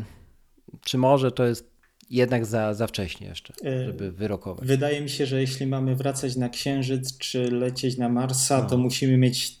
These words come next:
Speaker 2: w tym jakiś cel, więc, y, zbudowanie tam
Speaker 1: Mhm.
Speaker 2: bazy kosmicznej i jakiejś stałej placówki, nawet, y, na początku pewnie przez wiele lat tylko stricte naukowej, gdzie będzie kilka osób zajmowało
Speaker 1: Jasne.
Speaker 2: się badaniami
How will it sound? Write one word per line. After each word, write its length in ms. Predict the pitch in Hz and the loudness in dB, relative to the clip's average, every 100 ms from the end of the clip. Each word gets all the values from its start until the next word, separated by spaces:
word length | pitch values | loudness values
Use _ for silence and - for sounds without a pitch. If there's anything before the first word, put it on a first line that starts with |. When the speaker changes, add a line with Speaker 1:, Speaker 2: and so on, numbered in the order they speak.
| - | -16
Speaker 2:
w 60 | - | -2
tym 160 | 131 | 2
jakiś 380 | 123 120 123 127 | 4 4 0 2
cel, 280 | - 120 107 | 4 4 4
więc, 380 | 107 104 - - | 0 -2 -4 -4
y, 260 | 131 110 110 | -2 -2 -4
zbudowanie 800 | - 123 127 120 123 120 113 110 - | -2 2 4 4 4 2 0 -4 -2
tam 120 | 120 113 | 0 0
Speaker 1:
Mhm. 120 | 113 | 4
Speaker 2:
bazy 260 | 135 127 | 4 4
kosmicznej 640 | 113 113 - 110 - 117 123 | -2 -4 -6 -8 -6 -8 -4
i 20 | |
jakiejś 640 | 110 107 117 110 117 113 - | -6 -4 -6 -4 -4 -4 -4
stałej 340 | - 123 117 | -2 0 -2
placówki, 720 | 117 117 135 127 - 113 147 - - - - - | -2 -2 -2 -4 -4 -4 -4 -10 -20 -20 -20 -8
nawet, 400 | 123 127 127 127 - - | -2 0 2 0 -4 -16
y, 40 | 107 120 127 131 | -12 -10 -10 -8
na 140 | 139 123 | -2 -2
początku 440 | 131 139 131 127 | 0 2 2 2
pewnie 280 | 127 120 120 | 0 0 0
przez 220 | - 113 | -2 -2
wiele 200 | 123 113 | 0 2
lat 220 | 113 113 | -2 -4
tylko 180 | 120 123 | -6 -6
stricte 400 | - 123 123 120 | -4 -4 -2 0
naukowej, 520 | 120 127 135 123 117 | 2 2 2 2 2
gdzie 180 | 117 113 | 0 -6
będzie 260 | 110 107 110 | -4 -6 -6
kilka 320 | 110 117 - | -8 -6 -6
osób 300 | 117 117 110 | -6 -6 -6
zajmowało 480 | 110 110 113 110 110 | -4 -2 2 2 2
Speaker 1:
Jasne. 140 | 104 | -2
Speaker 2:
się 60 | 104 | -4
badaniami 680 | 107 113 175 226 143 214 | -2 0 0 0 0 -2